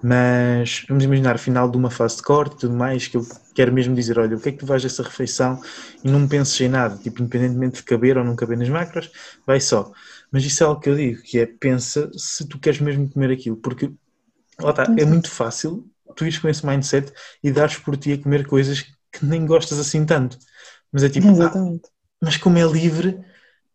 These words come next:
Speaker 1: eu até vou aproveitar."
Speaker 2: Pois é isso. <laughs>
Speaker 1: Se calhar até passei a gostar e nem sei. <laughs> Isso não aconteceu, amigos.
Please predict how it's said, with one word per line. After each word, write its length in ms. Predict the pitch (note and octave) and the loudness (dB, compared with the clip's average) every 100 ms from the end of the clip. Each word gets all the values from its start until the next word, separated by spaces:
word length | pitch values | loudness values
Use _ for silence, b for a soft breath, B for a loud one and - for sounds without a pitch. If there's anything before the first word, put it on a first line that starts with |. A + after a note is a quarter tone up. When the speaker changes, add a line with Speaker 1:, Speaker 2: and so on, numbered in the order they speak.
| - | -4
Speaker 1:
eu 100 | D#3 | 0
até 140 | E3 | 2
vou 180 | D#3 E3+ | 4 2
aproveitar." 480 | E3+ D#3+ D#3+ E3+ A#3 | 2 0 2 4 6
Speaker 2:
Pois 140 | A#3 | 6
é 140 | G3 F#3+ | 4 2
isso. 260 | F#3+ - - | 0 -6 -12
<laughs> 320 | - - F3+ F3 | -12 -2 -2 -2
Speaker 1:
Se 120 | E3 | 0
calhar 260 | A3+ A3+ | 4 6
até 140 | A3 A3 | 6 4
passei 360 | A3 G3 G#3+ | 2 2 4
a 20 | G3 | 4
gostar 360 | - - F#3+ | 2 2 4
e 40 | F#3 | 6
nem 160 | F#3+ | 4
sei. 280 | F#3 G3+ F3+ | 2 -2 -4
<laughs> 1200 | C3+ - F#3+ - F#3+ - G3+ F#3+ - B3 A3+ A3 | -8 0 0 2 -4 -4 -2 0 4 6 6 6
Isso 200 | C#3+ - | 2 2
não 100 | D#3+ | 2
aconteceu, 460 | D#3 F3 E3+ F#3+ E3 | 4 4 6 6 8
amigos. 340 | C3 A2 - | 6 0 -6